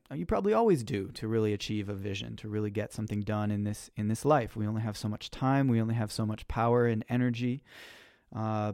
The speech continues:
but if we commit to it, uh, and if we are humble and open-minded and, uh, scientific in our efforts as well, we try to test and, um, try and, and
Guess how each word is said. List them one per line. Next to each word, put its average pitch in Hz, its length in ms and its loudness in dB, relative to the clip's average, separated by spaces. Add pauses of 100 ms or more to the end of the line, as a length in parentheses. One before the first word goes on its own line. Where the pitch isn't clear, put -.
but 113 320 2
if 110 200 -2
we 117 100 -2
commit 131 480 2 (440)
to 151 180 2
it, 165 180 4 (180)
uh, 113 340 -2 (600)
and 120 240 2
if 120 140 -2
we 123 160 6
are 110 280 2 (300)
humble 170 500 8 (540)
and 110 580 -2
open-minded 131 760 4
and, 110 480 0
uh, 101 260 -6
scientific 131 880 2 (160)
in 120 100 0
our 120 160 2
efforts 123 380 0
as 117 120 -2
well, 123 280 4
we 110 100 0
try 110 300 -2
to 104 300 -6
test - 520 -2
and, 104 280 -6 (560)
um, 101 480 -6 (160)
try 120 500 0
and, 107 300 -4
and 104 300 -6